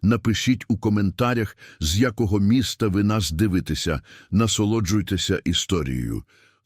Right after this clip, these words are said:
Олена Ковальчук уже давно не впізнавала звук ключів свого чоловіка. Колись цей дзвінкий металевий ляскіт викликав у неї тепло.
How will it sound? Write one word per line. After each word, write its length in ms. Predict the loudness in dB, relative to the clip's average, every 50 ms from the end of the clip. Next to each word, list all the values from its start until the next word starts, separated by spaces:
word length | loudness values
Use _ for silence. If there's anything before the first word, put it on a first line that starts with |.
| _
Олена 360 | 0 0 2 2 2 2 0 0
Ковальчук 640 | 0 0 0 0 0 0 2 0 0 0 0 -2
уже 200 | 0 0 0 0
давно 440 | 0 0 -2 0 2 2 2 2 2
не 180 | 2 2 2
впізнавала 760 | 0 -2 0 0 0 0 2 0 0 0 0 0 0 0 0 0
звук 480 | 0 0 0 0 0 0 0 -4 -12 -10
ключів 520 | -2 0 0 0 2 0 0 0 0 0 -4 -10 -18 -20 -10
свого 380 | -8 -4 -4 -2 -2 -2 -2
чоловіка. 680 | -2 -2 -2 -2 0 0 0 -2 -2 -4 -6 -8 -12 -12 -12 _ _ _ _ _ _ _ _ _ _ _ _ _ _ _ _ _
Колись 340 | 0 2 2 0 0 -2 -6
цей 280 | -4 -2 0 0 0 0
дзвінкий 500 | 0 0 0 2 2 2 2 2 2 4
металевий 640 | 2 2 2 0 0 0 0 2 2 2 2 2 2
ляскіт 760 | 0 0 0 -2 -4 -2 0 0 0 0 0 -6 -14 -14 -8
викликав 640 | -2 -2 0 0 2 0 0 0 0 -2 -2 -2 -2 0
у 80 | 0
неї 260 | 2 2 2 2 0 0
тепло. 600 | 0 -2 -4 -4 -2 -2 -2 0 0 -2 -6